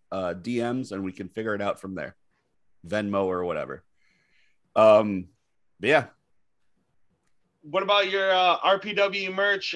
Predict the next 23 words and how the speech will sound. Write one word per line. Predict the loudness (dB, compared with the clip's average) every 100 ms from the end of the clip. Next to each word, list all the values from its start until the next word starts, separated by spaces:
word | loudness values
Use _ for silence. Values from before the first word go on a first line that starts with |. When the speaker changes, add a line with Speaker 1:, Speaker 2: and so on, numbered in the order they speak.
| -6
Speaker 2:
and | -4 -4 0
where | 0
they | -2
can | -6
find | -6 -4
you | -4 -4
online? | -4 -4 -4 -6 -12 _ _ _ _ _ -20 _ _ -20 _ 2
Speaker 1:
Uh, | 4 6 4
we | 2
have, | 2 2 2 0 -2
uh, | 2 4 2
exclusive | -2 -10 -10 -6 -4 -2 0 0 0
designs | -2 2 0 0 -4
over | -4 -4 0
at | -2
Deathmatch | 0 -2 0 -4 -4
Worldwide, | -4 -4 0 2 2 0
who | -2 -4
is | -4
one | -2
of | 0
our | 2 2
m-, | 0 -4